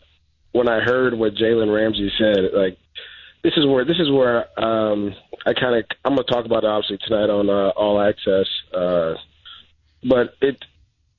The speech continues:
you can't, you cannot trade Jalen Ramsey. I don't care what goes on. You, you will never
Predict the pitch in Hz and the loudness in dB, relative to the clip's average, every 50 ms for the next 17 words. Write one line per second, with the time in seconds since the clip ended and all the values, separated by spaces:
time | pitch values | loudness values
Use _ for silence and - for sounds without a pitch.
0 | _ _ - 139 147 139 - - 196 180 170 139 - _ 135 143 139 - - 170 | _ _ -10 -8 -8 -6 -2 0 2 2 2 0 -2 _ -6 -6 -6 -2 0 2
1 | 156 147 147 143 143 - - - - 120 107 101 95 92 87 85 85 80 76 71 | 2 4 2 2 0 -2 -4 -6 -4 -4 -4 -4 -4 -6 -6 -6 -6 -8 -10 -12
2 | 67 65 - - - - - - _ _ - - 92 113 131 143 139 131 - - | -14 -12 -12 -12 -14 -14 -20 -20 _ _ -8 -2 0 2 2 2 2 2 0 0
3 | - 135 131 127 123 110 113 123 135 135 - - 113 101 98 101 92 95 117 127 | 2 2 2 2 0 0 0 -2 -2 -2 -2 -2 -2 0 0 0 0 2 0 0
4 | 123 - 139 151 143 135 131 135 143 147 | 0 2 2 2 2 4 2 2 2 0